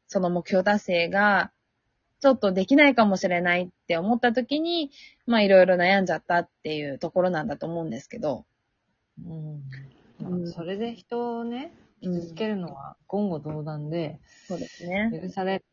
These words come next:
Speaker 2: るものではないんだけど、
Speaker 1: うん。
Speaker 2: でもなんかその、そっからま、気づ-、学べることはあるよね。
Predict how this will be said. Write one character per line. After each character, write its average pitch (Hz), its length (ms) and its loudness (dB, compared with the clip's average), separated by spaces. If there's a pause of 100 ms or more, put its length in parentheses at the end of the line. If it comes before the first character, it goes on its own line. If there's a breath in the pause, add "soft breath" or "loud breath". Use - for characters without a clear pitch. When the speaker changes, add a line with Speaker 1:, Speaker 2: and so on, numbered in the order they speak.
(120)
Speaker 2:
る 151 140 -16 (140)
も 160 100 -8
の 165 140 -6
で 139 60 -8
は 131 120 -10
な 156 140 -8
い 170 40 -6
ん 147 120 -10
だ 135 80 -16
け - 160 -20
ど、 214 280 0 (140)
Speaker 1:
う 196 60 -4
ん。 - 20 -4
Speaker 2:
で 156 60 -6
も 180 80 -6
な 175 120 -6
ん 160 60 -10
か 135 140 -14
そ - 140 -18
の、 139 200 -16 (1120)
そ 175 60 -8
っ 170 80 -12
か 240 140 -2
ら 233 120 2
ま、 190 240 0 (200)
気 - 160 -12
づ-、 185 180 -10 (260)
学 180 280 -4
べ 190 100 -2
る 190 80 -4
こ 180 140 -10
と 180 120 -8
は 143 160 -6
あ 151 40 -8
る 151 80 -8
よ 143 80 -8
ね。 131 220 -16